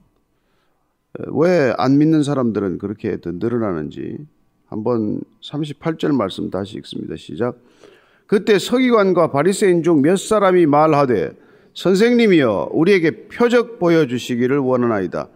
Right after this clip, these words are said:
지금 서기관과 바리새인들은 예수님을 귀신 들렸다, 바알세불이다, 뭐 이렇게 공격하던 사람들이에요.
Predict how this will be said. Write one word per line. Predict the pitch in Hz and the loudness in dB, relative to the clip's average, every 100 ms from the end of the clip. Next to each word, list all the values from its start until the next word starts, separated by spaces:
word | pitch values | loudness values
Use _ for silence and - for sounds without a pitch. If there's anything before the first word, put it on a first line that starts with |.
| _ - _ - | _ -20 _ -4
지금 | 240 254 | 0 0
서기관과 | 190 254 269 262 220 175 | 0 -2 2 2 2 0
바리새인들은 | 156 127 180 185 175 139 139 120 | 0 0 0 2 0 2 0 -2
예수님을 | 104 113 110 208 202 143 101 - | -2 -4 -4 -2 0 0 -2 -6
귀신 | 107 143 147 | -8 -6 -4
들렸다, | 135 131 123 135 120 87 - | -2 -2 -2 -2 -2 -4 -4
바알세불이다, | 120 147 147 160 147 147 131 139 131 | -2 -2 -2 -4 -4 -6 -4 -4 -2
뭐 | 143 | -4
이렇게 | 165 202 214 170 - - _ - | -4 -4 -2 -2 -4 -20 _ -4
공격하던 | 147 180 247 254 233 196 | 0 2 0 -2 -2 -2
사람들이에요. | 165 147 127 107 80 | -2 -2 -2 -4 -4